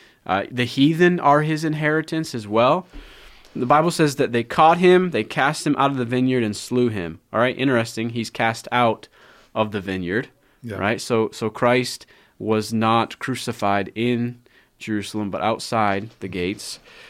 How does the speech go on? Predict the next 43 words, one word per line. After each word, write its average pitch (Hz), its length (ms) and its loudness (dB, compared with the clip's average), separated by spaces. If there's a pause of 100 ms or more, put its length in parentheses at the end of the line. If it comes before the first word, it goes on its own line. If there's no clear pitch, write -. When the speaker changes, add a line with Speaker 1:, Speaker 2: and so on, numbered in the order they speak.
(140)
Speaker 1:
Uh, 107 340 4
"When 143 260 6
the 196 100 8
Lord, 160 320 8
therefore, 147 420 4
the 131 120 0
vineyard 117 460 2
cometh, 117 440 2
what 113 220 2
will 113 140 0
he 110 140 -4
do 107 220 0
unto 101 180 -4
those 92 240 -6
husbandmen?" 90 680 -8
Well, 143 140 -6
they 190 140 -2
know. 90 340 -2 (760)
"He 143 160 2
will 139 220 6
miserably 151 640 4
destroy 120 480 0
those 107 200 -2
wicked 117 340 -4
men, 107 220 -2
and 98 120 -2
will 92 180 -2
let 110 240 -2
out 107 240 -2
his 107 220 -6
vineyard 101 440 -4
unto 98 420 -6 (180)
other 117 340 0
husbandmen, 82 720 -8 (380)
which 98 160 -4
shall 95 240 -4
render 101 360 -2
him 95 220 -4
the 90 80 -4
fruits 95 460 -8
in 95 220 -8
their 85 180 -8
seasons." 80 760 -14